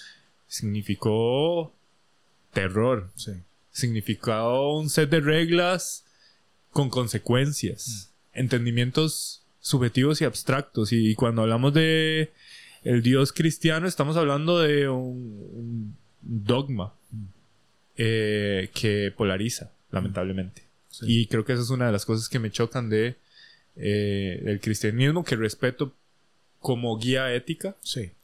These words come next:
Speaker 1: O sea, como guía para vivir una vida, pero que también reconozco que la limitante es ver el mundo en blanco y negro. Es como los cristianos somos buenos y el resto son malos.
Speaker 2: Sí.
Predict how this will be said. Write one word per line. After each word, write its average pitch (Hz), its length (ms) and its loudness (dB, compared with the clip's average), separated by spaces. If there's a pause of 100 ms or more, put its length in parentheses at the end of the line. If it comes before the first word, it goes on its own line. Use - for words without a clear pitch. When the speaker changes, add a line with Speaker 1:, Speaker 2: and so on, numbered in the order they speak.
(100)
Speaker 1:
O 127 100 0
sea, 127 180 0
como 113 200 -2
guía 127 220 2
para 135 160 0
vivir 127 260 2
una 131 220 -2 (300)
vida, 131 380 2 (540)
pero 151 160 4
que 143 100 2
también 127 320 2
reconozco 139 460 0
que 151 100 2
la 139 80 2
limitante 123 640 0
es 131 80 0
ver 131 140 4
el 151 80 4
mundo 143 180 2
en 151 60 2
blanco 151 240 2
y 160 40 6
negro. 156 520 2
Es 120 180 2
como 110 300 -2
los 107 160 2
cristianos 135 400 2
somos 147 240 2
buenos 190 380 4
y 147 40 6
el 120 100 4
resto 117 240 2
son 156 180 2
malos. 113 580 -2
Speaker 2:
Sí. 120 60 -12